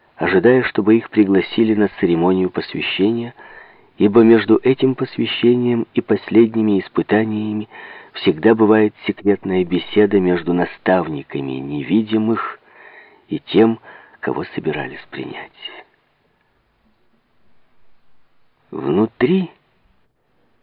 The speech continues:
помещение, предназначавшееся в замке для подобных обрядов, было отделано и украшено с большой пышностью.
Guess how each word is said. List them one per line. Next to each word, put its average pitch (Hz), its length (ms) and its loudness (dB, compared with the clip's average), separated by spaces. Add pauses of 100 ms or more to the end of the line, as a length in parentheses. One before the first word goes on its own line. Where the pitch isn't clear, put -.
(100)
помещение, 147 840 4
предназначавшееся 110 1300 0
в 87 60 -4
замке 113 460 0
для 80 180 -4
подобных 95 560 0
обрядов, 131 500 -4 (1120)
было 160 420 4 (140)
отделано 123 760 2
и 117 40 0
украшено 127 640 -2 (640)
с - 120 -10
большой 95 440 0
пышностью. - 840 -8